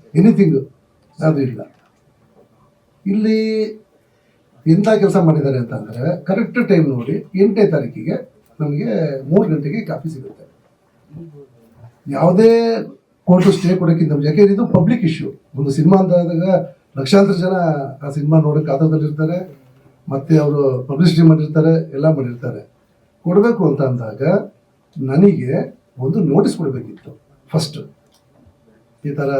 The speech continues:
ನಿಮ್ಮ ಸಿನಿಮಾಕ್ಕೆ ಸ್ಟೇ, ಯಾರು ಸ್ಟೇ ಕೇಳೋಕ್ಕೆ ಬಂದಿದ್ದಾರೆ,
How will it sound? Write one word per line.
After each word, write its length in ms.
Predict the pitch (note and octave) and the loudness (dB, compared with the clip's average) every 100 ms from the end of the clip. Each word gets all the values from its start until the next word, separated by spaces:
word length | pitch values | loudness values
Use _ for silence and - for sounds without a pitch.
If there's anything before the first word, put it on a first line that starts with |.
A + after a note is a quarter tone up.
| C3 B2 - | -4 -6 -6
ನಿಮ್ಮ 280 | C3 B2+ B2 | -4 -2 -4
ಸಿನಿಮಾಕ್ಕೆ 760 | - C#3 D3+ C#3+ D3 F#3+ - _ _ _ | -4 -2 0 0 0 -2 -4 _ _ _
ಸ್ಟೇ, 200 | - D3+ | -8 -4
ಯಾರು 240 | C3+ C3 B2+ | -2 -2 -6
ಸ್ಟೇ 240 | B2+ D#3+ | 0 2
ಕೇಳೋಕ್ಕೆ 680 | D#3 D3+ D3 C#3 C3 B2 B2+ | 2 0 -2 -2 -4 -6 -6
ಬಂದಿದ್ದಾರೆ, 400 | B2 C3 B2+ | -4 -2 0